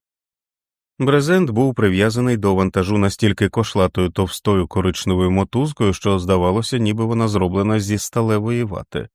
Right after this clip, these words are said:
Джек трішки підняв край, зазирнув усередину, але побачив лише порожнечу.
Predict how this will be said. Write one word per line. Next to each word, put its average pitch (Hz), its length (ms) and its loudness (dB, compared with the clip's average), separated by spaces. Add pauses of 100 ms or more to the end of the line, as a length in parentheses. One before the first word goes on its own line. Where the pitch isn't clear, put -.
(760)
Джек 117 320 0
трішки 113 380 0
підняв 98 420 0
край, 117 420 2
зазирнув 110 680 -2
усередину, 107 680 0 (540)
але 95 220 0
побачив 110 460 -2
лише 117 260 -2
порожнечу. 110 720 -6